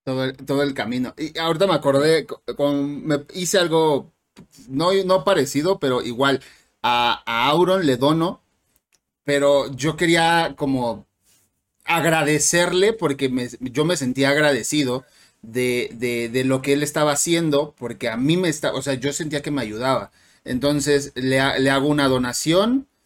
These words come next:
pero yo, yo quería que se escuchara, y entonces dije, "No", luego los beats como que no los lee. Dije, "No, puta, pues una donación". Y yo, "Ah, bueno, está bien, no pasa nada, ya,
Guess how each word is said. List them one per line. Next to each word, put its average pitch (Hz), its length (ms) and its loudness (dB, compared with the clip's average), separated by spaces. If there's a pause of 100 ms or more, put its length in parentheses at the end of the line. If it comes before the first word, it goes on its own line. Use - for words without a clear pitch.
(460)
pero 139 140 0
yo, 156 140 4
yo 156 200 0
quería 165 220 2
que 170 120 -4
se - 100 -6
escuchara, 135 600 -2
y 123 140 -8
entonces 135 360 -4
dije, 135 220 -4
"No", 156 240 2
luego 190 260 4
los 139 280 2
beats 175 300 0
como 139 320 0
que 127 220 0
no 135 200 0
los 160 240 -2
lee. 131 360 0 (360)
Dije, - 320 -14
"No, 131 480 -4 (300)
puta, 131 280 -6
pues 120 160 -12
una 147 160 0
donación". 123 800 -2
Y 117 140 -10
yo, 123 260 -6
"Ah, 127 480 -8 (360)
bueno, 165 480 -2
está 196 240 0
bien, 147 680 0
no 156 280 -6
pasa 175 260 -2
nada, 135 280 2
ya, 143 480 2